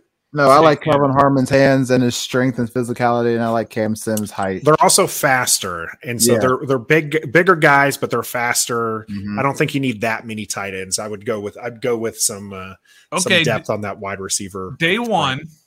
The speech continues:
Speaker 1: Yeah.
Speaker 2: all right, fifty-three man roster. Let's just
Speaker 1: Okay.
Speaker 2: say, for argument's sake, uh, uh, Tom, Logan Thomas is
Speaker 1: Yeah.
Speaker 2: on the pup.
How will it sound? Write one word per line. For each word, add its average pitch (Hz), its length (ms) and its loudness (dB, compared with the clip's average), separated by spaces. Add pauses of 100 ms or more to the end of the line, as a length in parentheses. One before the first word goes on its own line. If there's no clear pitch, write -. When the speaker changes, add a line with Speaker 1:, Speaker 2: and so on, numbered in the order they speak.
(240)
Speaker 1:
Yeah. 131 100 0
Speaker 2:
all 131 140 6
right, 143 160 -6 (200)
fifty-three 190 440 -8
man 170 260 -6
roster. 127 480 -6 (220)
Let's 135 200 -4
just 131 140 -2
Speaker 1:
Okay. 160 240 0
Speaker 2:
say, - 80 -10
for 135 120 -8
argument's 151 460 -6
sake, 113 340 -12 (840)
uh, 123 420 -4 (600)
uh, 95 120 -14 (160)
Tom, 160 400 0
Logan 170 320 -4
Thomas 147 680 -6 (180)
is 123 160 2
Speaker 1:
Yeah. 123 120 2
Speaker 2:
on 147 40 -8
the 131 80 -14 (100)
pup. - 260 -14